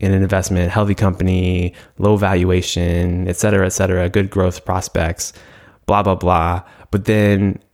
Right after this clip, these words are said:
you miss the fact that, say, uh, a competitor is rising very quickly, uh, and, um, is just stealing market share very fast away from this company.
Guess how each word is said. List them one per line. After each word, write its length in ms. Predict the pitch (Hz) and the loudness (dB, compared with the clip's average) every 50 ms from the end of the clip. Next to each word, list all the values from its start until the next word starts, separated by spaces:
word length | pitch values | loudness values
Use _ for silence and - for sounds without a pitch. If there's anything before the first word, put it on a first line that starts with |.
| _ _ _ _ _ - | _ _ _ _ _ -10
you 140 | 110 117 117 | -4 -2 0
miss 400 | 107 104 98 104 113 127 - - | 2 2 4 4 2 2 0 0
the 100 | - 107 | -2 -4
fact 440 | - - - 107 110 107 98 - - | -4 -2 -2 -2 0 -2 -2 -2 -2
that, 180 | 98 95 - - | 0 0 0 0
say, 540 | - - 95 92 90 90 90 90 92 98 - - - _ _ _ _ _ _ _ _ _ _ _ _ _ _ _ - | -2 0 0 0 2 0 0 0 -2 -6 -8 -14 -20 _ _ _ _ _ _ _ _ _ _ _ _ _ _ _ -6
uh, 160 | 95 87 - - | -4 -4 -4 -4
a 80 | - | -4
competitor 760 | 104 - 104 95 - - - 101 98 104 107 113 110 113 117 - | -4 -2 -2 -2 -2 -2 -2 0 0 0 2 2 4 4 2 2
is 440 | - - 95 95 95 90 92 - - - | 2 2 2 2 2 0 -2 -6 -6 -4
rising 500 | 85 87 87 92 95 95 - - - 101 | -2 0 0 0 0 2 2 2 2 2
very 300 | 101 92 92 92 92 90 | 2 2 2 2 2 0
quickly, 720 | - - 95 92 - - 123 127 131 139 143 151 170 165 - - - - - - | 0 -2 -2 -2 0 0 2 2 2 2 2 0 -2 -4 -6 -10 -20 -20 -14 -8
uh, 240 | - 73 - 80 85 - _ _ | -6 -4 -4 -4 -4 -6 _ _
and, 680 | - 92 90 90 90 90 90 90 87 90 92 - - - - - _ _ _ _ _ _ _ _ _ _ _ _ _ _ _ _ _ _ _ - | 0 2 2 4 4 2 2 2 2 0 0 -2 -6 -14 -18 -20 _ _ _ _ _ _ _ _ _ _ _ _ _ _ _ _ _ _ _ -6
um, 480 | 85 78 80 82 85 82 - - - - _ _ _ _ - | -4 -4 -4 -4 -6 -8 -8 -10 -12 -14 _ _ _ _ -4
is 140 | 95 95 92 | -2 -2 0
just 340 | - 95 - - - - - | 0 -2 -2 -4 -6 -8 -8
stealing 380 | - - - 113 104 104 95 | -6 -2 0 2 2 2 2
market 300 | 92 90 90 90 - 85 | 2 2 0 0 0 -2
share 280 | - - 101 98 104 104 | -2 0 0 0 0 0
very 260 | 98 95 90 92 95 | 2 2 2 2 0
fast 580 | - - 90 92 101 120 147 151 - - - - - - - | 0 0 -2 0 0 -2 -2 -4 -6 -10 -12 -14 -8 -4 -2
away 240 | 92 87 90 95 | 0 2 2 2
from 200 | 95 - - 101 | 0 0 0 0
this 120 | 110 110 - | 0 0 -2
company. 500 | - 127 120 113 - - - - - | -2 -2 -2 0 -2 -2 -2 -2 -4